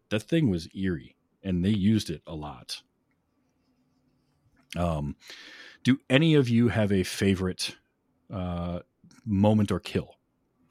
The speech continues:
'Cause he does have the, some of them are, are off screen, unfortunately. But,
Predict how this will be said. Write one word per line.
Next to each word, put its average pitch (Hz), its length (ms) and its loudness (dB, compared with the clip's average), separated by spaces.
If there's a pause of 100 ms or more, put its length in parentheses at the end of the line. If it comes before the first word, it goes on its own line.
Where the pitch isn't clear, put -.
(480)
'Cause 104 140 -4
he 117 60 -2
does 156 180 6
have 139 180 6
the, 110 240 4 (880)
some 170 260 6
of 160 100 6
them 151 160 8
are, 123 200 8
are 110 160 2
off 110 200 2
screen, 110 360 4
unfortunately. 85 680 -4
But, 82 180 -8